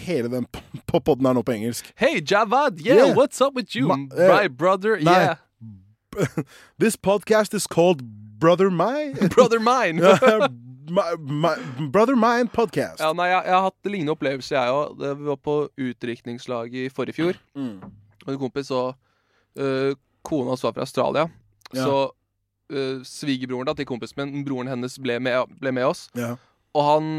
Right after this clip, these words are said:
Speaker 2: snakker jo engelsk.
Speaker 1: Ja.
Speaker 2: Og så, han var ganske beskjeden type også til å begynne med.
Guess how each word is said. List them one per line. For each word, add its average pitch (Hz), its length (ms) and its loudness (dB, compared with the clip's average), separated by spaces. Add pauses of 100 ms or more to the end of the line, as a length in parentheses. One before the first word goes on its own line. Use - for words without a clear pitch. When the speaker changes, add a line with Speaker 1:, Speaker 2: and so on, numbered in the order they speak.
(140)
Speaker 2:
snakker 135 280 -4
jo 113 60 -2
engelsk. 147 440 -8 (120)
Speaker 1:
Ja. 117 160 -6 (500)
Speaker 2:
Og 147 140 2
så, 151 280 -6 (1500)
han 151 160 -4
var 170 140 0
ganske 185 200 -6
beskjeden 147 540 -2
type - 300 -2
også 127 160 0
til 127 40 -4
å 131 40 -2
begynne 123 220 -4
med. 170 180 0